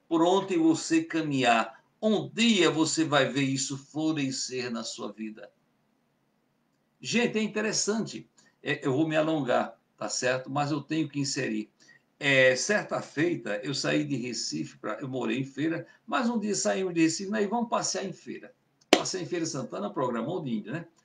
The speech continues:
Você sai daqui, novecentos quilômetros de carro, mas fomos. Mas, é, nesse, nesse dia, à noite, nós fomos numa pizzaria, eu e Naí.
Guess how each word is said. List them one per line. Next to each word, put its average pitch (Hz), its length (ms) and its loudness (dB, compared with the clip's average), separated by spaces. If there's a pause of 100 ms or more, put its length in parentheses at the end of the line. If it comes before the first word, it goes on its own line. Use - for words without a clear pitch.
(320)
Você - 280 -6
sai 160 240 0
daqui, 156 520 0 (200)
novecentos 165 580 0
quilômetros 139 380 -4
de - 40 -12
carro, 185 200 0
mas 180 180 2
fomos. - 420 -4 (840)
Mas, 240 640 6 (180)
é, 135 640 0
nesse, 202 960 2
nesse 165 540 0
dia, 135 580 -2 (960)
à 147 160 6
noite, 147 520 4
nós 156 200 -2
fomos 139 280 -2
numa 151 180 -2
pizzaria, 120 500 -4
eu 123 240 0
e 170 80 -2
Naí. 180 340 0